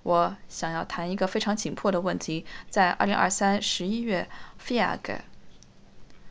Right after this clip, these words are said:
出台了普塔卡纳宣言，它主要的目标就是要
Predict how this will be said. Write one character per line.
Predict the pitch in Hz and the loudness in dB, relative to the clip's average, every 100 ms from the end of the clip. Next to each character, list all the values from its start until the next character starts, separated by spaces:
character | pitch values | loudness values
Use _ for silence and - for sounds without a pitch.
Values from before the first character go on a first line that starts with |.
| - - - - - - | -16 -18 -14 -14 -12 -14
出 | - - | -4 -2
台 | 208 170 | 0 2
了 | 170 175 | 6 4
普 | 170 208 | 4 -2
塔 | 190 | -2
卡 | 185 214 | 0 2
纳 | 202 175 160 | 4 4 2
宣 | 165 - 202 202 | 0 0 2 4
言， | 165 165 175 - - | 2 0 0 -8 -10
它 | - 220 - - | -2 -2 -4 -12
主 | - 180 165 | -4 0 2
要 | 226 202 | 4 4
的 | - 160 175 - - | 4 4 4 -6 -4
目 | - 190 | 2 4
标 | 202 202 | 6 4
就 | 202 185 | 2 -2
是 | - 175 | -2 0
要 | 180 175 175 | 2 2 0